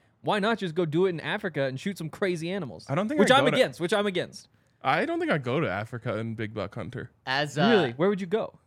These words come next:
Speaker 2: Wherever they, you hunt the bucks.
Speaker 1: I kinda like those big moose.
Speaker 3: Wow.
Speaker 1: Sometimes that's fun.
Speaker 3: Enough, enough.
Speaker 2: There's one
Speaker 3: Team
Speaker 2: scene,
Speaker 1: Okay.
Speaker 2: there's
Speaker 3: animal.
Speaker 2: one scene where if you hit a
Speaker 1: <laughs>
Speaker 2: buffalo,
Speaker 1: Not
Speaker 2: you
Speaker 1: real.
Speaker 2: lose, which I like that part.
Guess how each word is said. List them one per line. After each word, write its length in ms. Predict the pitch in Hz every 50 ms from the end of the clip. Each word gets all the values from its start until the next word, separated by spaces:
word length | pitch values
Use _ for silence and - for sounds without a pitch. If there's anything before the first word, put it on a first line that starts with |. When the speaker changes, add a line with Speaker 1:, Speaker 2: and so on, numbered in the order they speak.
| _ _ _ _ _ _ _ _ - - - _ _ _ _ _ _ _ _ _ _ _
Speaker 2:
Wherever 320 | 101 110 113 120 117 120 117
they, 180 | 117 113 113
you 320 | 113 110 110 107 110 113 117
hunt 180 | 123 98 87
the 60 | - 107
bucks. 180 | 101 120 160
Speaker 1:
I 20 | - 196
kinda 100 | 190 208
like 140 | 226 196 -
those 160 | 190 160 139
big 200 | 131 160 147 123
moose. 500 | 120 123 131 127 113 - - - - _ _ _ _ _ _ _ _ _ _ _ _ _ _ _ _ _ _ _ _ _ _
Speaker 3:
Wow. 180 | - 110 110 123
Speaker 1:
Sometimes 260 | 151 180 180 180 165
that's 240 | 147 135 117 - -
fun. 180 | - 110 110 113
Speaker 3:
Enough, 460 | 175 175 185 214 220 - - 147 135
enough. 200 | 160 180 208 262 311
Speaker 2:
There's 100 | 311 165
one 180 | 160 175 202 240
Speaker 3:
Team 80 | 247 -
Speaker 2:
scene, 100 | - -
Speaker 1:
Okay. 120 | - -
Speaker 2:
there's 100 | 320 196 202
Speaker 3:
animal. 160 | 214 - -
Speaker 2:
one 160 | 175 185 214 214
scene 200 | - 226 208 190
where 100 | 175 165
if 100 | 147 151
you 80 | 156
hit 100 | 165 160
a 40 | 143
Speaker 1:
<laughs> 120 | 123 131
Speaker 2:
buffalo, 280 | 131 131 156 170 135 120
Speaker 1:
Not 160 | 117 113 120 123
Speaker 2:
you 80 | 123
Speaker 1:
real. 160 | 165 185 -
Speaker 2:
lose, 280 | 127 123 113 107 101 -
which 160 | 113 107 107
I 80 | 123 110
like 200 | 110 107 101 95
that 180 | - 85 - -
part. 220 | - - - -